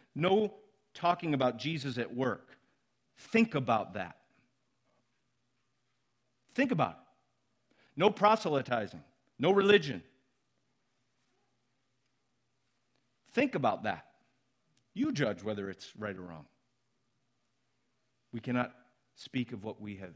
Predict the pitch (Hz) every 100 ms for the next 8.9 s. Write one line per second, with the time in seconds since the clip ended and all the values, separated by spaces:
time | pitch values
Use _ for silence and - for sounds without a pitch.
0 | _ 113 117 - 113 - 120 - 95 98
1 | 110 - 107 101 - 104 95 - 98 92
2 | 95 82 _ _ _ _ _ _ _ _
3 | _ _ _ _ 123 - - 113 143 156
4 | 127 - 127 131 131 127 120 113 107 104
5 | - 95 - - - 170 170 - 202 127
6 | - - 135 147 180 180 147 143 127 165
7 | 175 180 170 147 120 117 151 156 143 127
8 | 110 - 156 143 123 123 - 107 85